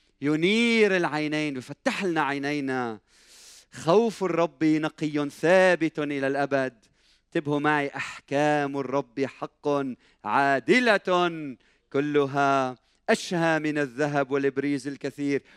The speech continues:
وأحلى من العسل وقطر الشهاد. أيضًا عبدك يحذر بها،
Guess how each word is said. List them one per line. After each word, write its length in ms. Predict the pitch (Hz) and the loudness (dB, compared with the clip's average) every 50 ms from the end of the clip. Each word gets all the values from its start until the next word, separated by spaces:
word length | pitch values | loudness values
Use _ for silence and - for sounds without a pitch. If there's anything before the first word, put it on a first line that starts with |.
| _ - | _ -8
وأحلى 580 | 139 165 - - 175 170 - - 151 143 143 143 | -6 -6 -4 -4 -4 -6 -6 -6 -4 -4 -2 -2
من 160 | 143 139 135 | -2 -4 -4
العسل 640 | 139 135 117 127 143 - - 147 139 139 139 131 117 _ _ _ - | -4 -4 -6 -6 -8 -8 -4 -4 -2 -2 -2 -4 -6 _ _ _ -8
وقطر 420 | 139 135 - - 147 - - 139 131 | -8 -6 -6 -6 -8 -6 -6 -6 -8
الشهاد. 1000 | 127 - - 143 127 131 135 135 135 135 131 131 127 123 113 113 - 123 117 _ _ _ _ _ _ _ _ - | -8 -6 -6 -6 -4 -4 -2 -2 -2 -2 -2 -4 -6 -8 -10 _ -16 -18 -18 _ _ _ _ _ _ _ _ 0
أيضًا 360 | 156 160 165 151 160 160 156 | 2 2 2 2 0 0 0
عبدك 440 | 135 143 156 143 - 160 156 - - | 0 -2 -2 -2 -2 -4 -4 -2 -2
يحذر 760 | 156 151 151 143 135 - - 175 160 131 123 131 147 139 131 | -2 -2 -2 -4 -6 -6 -8 -8 -8 -8 -6 -4 -4 -4 -2
بها، 480 | 120 143 139 131 139 139 135 131 123 | -4 -6 -4 -4 -2 -4 -4 -4 -6